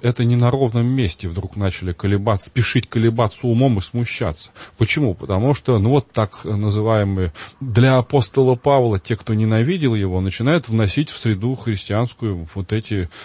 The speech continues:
э, смущения. И по всей вероятности, уже паразитируя на авторитете апостола Павла, ведь он основал эту фессалоникийскую церковь,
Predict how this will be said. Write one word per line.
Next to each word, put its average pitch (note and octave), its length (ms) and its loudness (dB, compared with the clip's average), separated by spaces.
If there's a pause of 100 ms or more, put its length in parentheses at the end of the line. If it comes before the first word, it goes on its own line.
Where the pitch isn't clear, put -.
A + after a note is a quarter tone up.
(100)
э, F#2+ 200 0
смущения. D2+ 800 0 (240)
И G#2 240 4 (320)
по G#2 160 2
всей C3 260 2
вероятности, G#2+ 560 0
уже G2+ 220 0
паразитируя A2+ 760 0
на F2+ 280 -2
авторитете G#2+ 580 -4
апостола F2+ 500 -6
Павла, C3+ 380 -2
ведь F#2 240 -4
он B2 160 0
основал F#2 420 -2
эту D#2+ 120 -8
фессалоникийскую F#2+ 920 -4
церковь, A#2+ 460 0